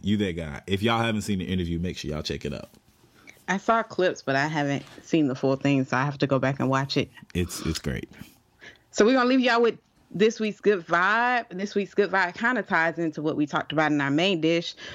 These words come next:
Speaker 2: Two, the two most powerful words when we're in a place of struggle are "me too." And that's so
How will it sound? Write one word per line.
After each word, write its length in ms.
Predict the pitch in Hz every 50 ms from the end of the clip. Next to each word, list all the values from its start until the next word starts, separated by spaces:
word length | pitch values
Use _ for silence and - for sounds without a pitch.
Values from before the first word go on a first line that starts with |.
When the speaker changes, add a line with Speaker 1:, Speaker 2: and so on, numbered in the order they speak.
| - - - -
Speaker 2:
Two, 680 | - - - 262 269 277 277 294 294 294 294 294 285 - _ _ _ -
the 160 | 165 180 180 175
two 340 | - - - 277 294 302
most 400 | 277 262 214 202 214 214 - -
powerful 400 | - 220 190 190 196 196 - 185
words 720 | 175 170 165 160 160 156 151 147 - _ - - - - - - - - - - _ _
when 220 | - 156 185 180 180
we're 220 | 175 175 180 180
in 180 | - - 170 175
a 80 | 160
place 380 | 147 - - 180 170 196 196 -
of 80 | 208 190
struggle 640 | - - 151 147 147 139 143 139 139 143 143 139 _ - _ _ _ _ _ _ _ _ _ -
are 120 | - 156 156
"me 260 | 156 156 156 156 156
too." 300 | - - - 139 135 135 135 - _ _ _ _ -
And 200 | - 165 170 175
that's 200 | 185 196 196 -
so 520 | - 202 190 190 196 196 190 190 180 -